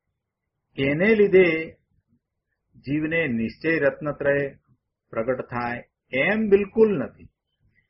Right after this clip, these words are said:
વ્યવહાર રત્નત્રય કાંઈ નિશ્ચય રત્નત્રયનું કારણ નથી. આટલી વાત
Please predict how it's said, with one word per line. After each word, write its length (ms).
વ્યવહાર 480
રત્નત્રય 640
કાંઈ 260
નિશ્ચય 680
રત્નત્રયનું 800
કારણ 480
નથી. 420
આટલી 380
વાત 220